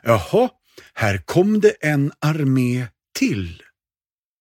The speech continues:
Och inte nog med att du då helt plötsligt ska deala med flera bollar i luften. Det kommer kanske någon mer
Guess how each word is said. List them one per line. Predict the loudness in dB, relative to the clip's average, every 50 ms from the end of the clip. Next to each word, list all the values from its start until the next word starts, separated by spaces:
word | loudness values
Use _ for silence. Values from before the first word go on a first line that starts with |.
| _ _ _ _ _ _ _ _ _ -16 -12 -10 -10 -10 -2 -2
Och | -2 -2 2
inte | 2 2 2 2 2 0 -2 0
nog | 4 4 6 4 4 2 2
med | 2 2 2
att | 0 -2
du | -4 -2
då | 2 4 4 4 4 4
helt | 2 0 0 -2 -6 -4
plötsligt | -2 -2 -2 -2 -4 -4 -2 -2 -2 -2
ska | -2 -2 0 0 0 -2 -6 -14 -20 -8 -2
deala | 0 2 2 2 2 2 2
med | 2 2 0 0
flera | 0 0 0 0 0 -2 -4 -4 0
bollar | 2 2 2 4 2 2 2
i | 2 0
luften. | 0 -2 -2 -4 -8 -10 -8 -6 -6 -6 -8 -12 _ _ _ _ _ -18
Det | -18
kommer | -14 -6 -4 -4 -2 -2 -4 -6
kanske | -6 -6 -6 -4 -4 -6 -6 -4 -4
någon | -4 -4 -2 -2 -2 -2
mer | -2 -2 -4 -4 -8 -10 -12